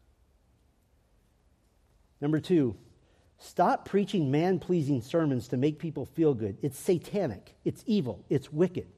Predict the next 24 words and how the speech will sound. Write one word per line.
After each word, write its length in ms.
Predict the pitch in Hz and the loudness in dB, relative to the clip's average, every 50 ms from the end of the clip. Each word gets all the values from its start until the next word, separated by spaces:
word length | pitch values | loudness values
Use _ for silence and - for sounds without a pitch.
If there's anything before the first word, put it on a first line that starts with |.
| _ _ _ _ _ _ _ _ _ _ _ _ _ _ _ _ _ _ _ - _ - _ | _ _ _ _ _ _ _ _ _ _ _ _ _ _ _ _ _ _ _ -20 _ -20 _
We, 200 | - 165 190 214 | -2 0 0 0
we, 320 | - 170 160 196 180 147 139 - - | 0 0 0 0 0 -2 -6 -6 -4
we 180 | 151 151 190 | -4 -2 -2
joke 300 | 156 135 190 196 180 - | 2 4 4 4 4 4
here 240 | - - 214 214 196 | 2 4 6 6 6
that 100 | 147 143 | 4 2
we 200 | 147 170 180 160 | 0 -2 -2 -2
take 260 | - - 202 202 - | 0 2 2 2 2
the 140 | - 156 143 | 2 2 4
offering 400 | 156 185 185 - 170 143 127 117 | 4 4 2 2 0 0 0 0
before 440 | 113 135 - - - 208 202 226 220 | -2 -4 -4 0 4 6 6 6 6
the 120 | 165 143 | 4 2
sermon 420 | - - 151 123 107 101 98 98 104 | -2 -4 -6 -6 -6 -6 -8 -6 -4
because 300 | 127 127 - 175 147 131 | -4 0 0 0 0 2
people 260 | - 208 202 196 196 | 0 0 2 4 4
don't 240 | 160 175 180 - - | 4 2 0 -2 2
feel 200 | 196 202 208 - | 4 6 6 6
so 160 | - 180 156 | 4 0 2
good 200 | 139 180 175 160 | 2 2 4 4
after 340 | 160 175 196 214 - - 160 | 4 4 4 2 0 -2 -4
the 120 | 123 117 | -4 -4
sermon. 340 | - - 127 98 90 - - - _ _ - _ _ _ _ - _ _ _ - _ _ _ _ _ _ _ _ _ _ _ _ _ _ _ _ _ _ _ _ - | -6 -8 -12 -12 -12 -16 -20 -20 _ _ -20 _ _ _ _ -20 _ _ _ -20 _ _ _ _ _ _ _ _ _ _ _ _ _ _ _ _ _ _ _ _ 4
Number 220 | 185 226 247 233 | 6 6 8 6
three, 400 | 190 - - 208 208 170 131 104 | 4 4 2 2 4 4 2 0